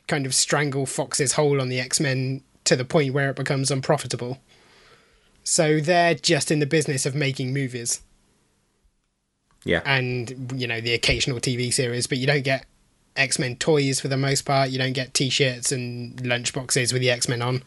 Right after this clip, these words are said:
Speaker 2: So why not, why not just use one movie to promote, promote another movie
Speaker 1: Yeah,
Speaker 2: and
Speaker 1: so
Speaker 2: not
Speaker 1: if they're,
Speaker 2: get,
Speaker 1: if
Speaker 2: not
Speaker 1: they're
Speaker 2: get
Speaker 1: just
Speaker 2: too delicate about it?
Speaker 1: Yeah, if they're just selling the movies, they can afford to be less picky about what they do with their characters and tone and how they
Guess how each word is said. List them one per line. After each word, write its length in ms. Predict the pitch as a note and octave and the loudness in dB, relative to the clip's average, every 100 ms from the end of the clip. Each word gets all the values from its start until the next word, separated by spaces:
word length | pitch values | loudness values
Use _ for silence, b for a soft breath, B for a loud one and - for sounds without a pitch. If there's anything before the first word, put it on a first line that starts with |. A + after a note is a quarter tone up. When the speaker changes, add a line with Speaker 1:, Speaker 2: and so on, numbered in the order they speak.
| _ | _
Speaker 2:
So 140 | - D3+ | -2 0
why 220 | D3 D3 | 2 2
not, 280 | B2+ A#2 G#2 | 4 2 2
why 200 | A2+ A2+ | 2 4
not 200 | A2 G2 | 4 2
just 200 | G2 - | 0 0
use 260 | G2+ F#2+ F#2 | 2 2 2
one 240 | G2 F#2+ | 2 4
movie 260 | F#2 F2+ F#2 | 2 2 0
to 120 | - | -4
promote, 400 | - F2+ F2 - | -4 -2 -2 -4
promote 320 | G#2+ F#2 E2+ | 0 2 2
another 240 | E2+ F2 F2 | 0 0 -2
movie 200 | F2 F2 | 0 2
Speaker 1:
Yeah, 160 | C#3+ | 2
Speaker 2:
and 80 | C#3 | 0
Speaker 1:
so 160 | - F3 | 2 2
Speaker 2:
not 80 | |
Speaker 1:
if 80 | F3 | 2
they're, 220 | G3+ F#3 | 2 2
Speaker 2:
get, 80 | F#3 | 2
Speaker 1:
if 40 | E3+ | 2
Speaker 2:
not 80 | G3+ | 2
Speaker 1:
they're 120 | F#3 | 2
Speaker 2:
get 80 | - | 2
Speaker 1:
just 400 | F3 F#2+ F2+ - | 2 2 -2 -6
Speaker 2:
too 40 | - | -2
delicate 380 | F#2+ F2+ - - | 0 2 0 -2
about 320 | F2 E2+ - | 0 -2 -2
it? 140 | E2 - | -4 -4
Speaker 1:
Yeah, 220 | - D3+ | -2 0
if 80 | C#3+ | 2
they're 160 | F#3 F3+ | 2 2
just 240 | F3+ E3 | 2 2
selling 260 | F3+ D#3+ D#3 | 2 2 2
the 60 | |
movies, 480 | C#3+ D#3 C#3 B2+ A#2+ | 0 0 0 -2 -2
they 160 | D3 B2+ | -2 -2
can 120 | C#3 | -2
afford 300 | B2+ D3+ C3+ | -4 -2 -2
to 60 | C3+ | -2
be 120 | C3+ B2+ | -2 2
less 260 | B2+ A#2 | 2 0
picky 360 | - - C3 B2+ | -2 0 0 0
about 260 | A#2+ B2 B2+ | 0 0 -2
what 180 | B2+ | -4
they 100 | B2+ B2 | -4 -2
do 320 | C3+ B2+ B2 | 0 0 -2
with 220 | B2 B2 | -4 -4
their 200 | B2+ A#2+ - _ - | -4 -6 -10 _ -6
characters 480 | - C3 A#2+ C3 A#2 | -2 -2 -2 -4 -4
and 160 | B2 | -4
tone 400 | - B2 A#2+ B2 | -4 -2 -2 -4
and 200 | B2 B2 | -4 -4
how 160 | A2+ C3 | -2 0
they 240 | C3 B2+ | 0 0